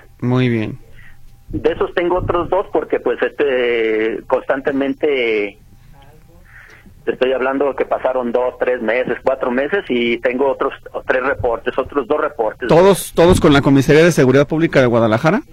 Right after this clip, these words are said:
Speaker 2: Sí, todos con la
Speaker 1: A ver,
Speaker 2: policía,
Speaker 1: pásemelos,
Speaker 2: sí.
Speaker 1: por favor, ¿cuáles son?
Speaker 2: También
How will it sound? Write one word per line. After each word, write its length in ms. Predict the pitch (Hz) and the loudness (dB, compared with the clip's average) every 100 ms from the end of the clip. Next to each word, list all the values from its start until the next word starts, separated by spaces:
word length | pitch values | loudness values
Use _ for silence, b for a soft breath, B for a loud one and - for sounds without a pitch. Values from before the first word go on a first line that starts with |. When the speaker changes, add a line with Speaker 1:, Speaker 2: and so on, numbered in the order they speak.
| - | -4
Speaker 2:
Sí, 100 | 117 - | -4 0
todos 260 | 135 139 - | -2 -2 -4
con 140 | 117 | -2
la 80 | 107 | 0
Speaker 1:
A 80 | 131 | 0
ver, 100 | 123 | -2
Speaker 2:
policía, 160 | 120 | 0
Speaker 1:
pásemelos, 440 | 151 156 165 160 147 | 0 2 2 2 0
Speaker 2:
sí. 40 | |
Speaker 1:
por 100 | 151 | -4
favor, 260 | 135 147 - | -4 -4 -2
¿cuáles 240 | 151 143 | -2 -2
son? 260 | 170 208 262 _ - - - - | 0 0 -2 _ -20 -20 -8 -4
Speaker 2:
También 540 | 113 113 139 156 | -2 -2 -2 -2